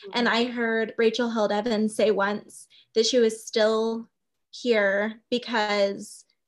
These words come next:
Speaker 1: Jesus was the one story she was willing to be wrong about. And I
Speaker 2: Yeah.
Speaker 1: was like, "Yes, that's exactly it, is that I am willing to be wrong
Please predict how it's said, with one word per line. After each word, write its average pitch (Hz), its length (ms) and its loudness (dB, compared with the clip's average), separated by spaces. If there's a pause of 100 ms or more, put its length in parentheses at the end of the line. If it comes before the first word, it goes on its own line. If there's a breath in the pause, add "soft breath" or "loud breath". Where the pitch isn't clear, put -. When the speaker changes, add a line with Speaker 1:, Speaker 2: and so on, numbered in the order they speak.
Speaker 1:
Jesus 220 580 0
was 214 300 0
the 214 100 2
one 208 320 0
story 220 360 -4
she 226 160 -4
was 214 160 -6
willing 202 260 -4
to 208 100 -10
be 220 120 -2
wrong 233 340 -6
about. - 380 -6 (560)
And 196 100 -16
I 262 200 -8
Speaker 2:
Yeah. - 40 -4
Speaker 1:
was 240 260 -4
like, 233 240 -6 (300)
"Yes, 240 680 0
that's 254 420 -2
exactly 226 1000 0
it, 269 500 -8 (380 soft breath)
is 254 220 4
that 233 200 2
I 233 100 2
am 226 260 2
willing 226 600 0 (580)
to 247 80 -6
be 254 160 0
wrong 202 520 -4